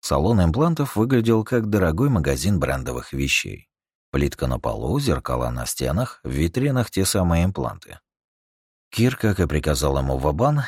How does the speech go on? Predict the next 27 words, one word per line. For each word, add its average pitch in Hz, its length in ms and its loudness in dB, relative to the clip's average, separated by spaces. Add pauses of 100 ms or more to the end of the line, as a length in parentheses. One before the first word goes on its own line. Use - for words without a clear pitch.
ходил 110 440 0
от 104 100 -2
витрины 95 500 0
к 90 120 -4
витрине, 64 800 -4
делая 65 340 -4
вид, 104 180 -2
что 71 240 -2
интересуется 82 680 -2
товаром, 92 680 -2
периодически 110 880 -2
отшивая 71 540 0
консультанта. - 840 -6 (960)
На 147 120 2
деле 160 240 4
же 139 160 2
он 139 160 2
пробивал 123 420 2
систему 110 400 0
безопасности. - 760 -2 (760)
А 82 180 2
тут 104 240 0
всё 117 240 2
было 117 240 2
серьёзно. 62 800 -2 (280)
Четыре 139 460 0
турели, 90 680 0